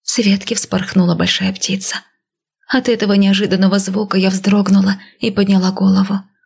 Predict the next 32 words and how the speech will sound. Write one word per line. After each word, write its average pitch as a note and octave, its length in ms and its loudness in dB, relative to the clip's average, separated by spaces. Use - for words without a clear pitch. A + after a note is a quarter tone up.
Моргнув, G#3 640 2
на B3+ 120 4
секунду A3+ 480 0
усомнилась G3+ 600 2
в - 100 -12
том, G#3 260 -4
что - 240 -2
уже F#3 180 0
бодрствую. G3 680 -2
Чуть - 280 -4
поодаль G3+ 460 2
от F#3+ 180 -4
того F#3+ 220 0
места, F#3+ 380 0
где F3+ 180 -2
мы F#3 120 0
спали, G3 500 0
зависли G#3+ 540 0
с F#3+ 80 0
десяток F#3+ 640 -2
белых F#3+ 300 0
теней. - 480 -6
Тусклый G3+ 500 0
отсвет F#3+ 440 0
луны G3 600 2
делал G#3 360 0
их G3 260 -2
тела F#3+ 460 -2
похожими G3+ 520 0
на F3+ 120 0
туманную F#3 580 2
дымку. G3 400 0